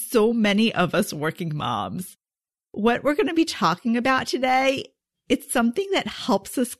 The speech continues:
get to where we're at. It helps make us so successful. It helps us do so good in so many aspects of our life, but it can also bring us to tears and overwhelm. Today's episode, my friend, is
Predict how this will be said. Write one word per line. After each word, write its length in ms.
get 260
to 160
where 220
we're 180
at. 420
It 120
helps 420
make 300
us 180
so 160
successful. 1120
It 140
helps 380
us 180
do 180
so 440
good 440
in 160
so 300
many 340
aspects 600
of 180
our 140
life, 420
but 120
it 100
can 200
also 400
bring 340
us 340
to 120
tears 840
and 280
overwhelm. 720
Today's 480
episode, 560
my 200
friend, 640
is 240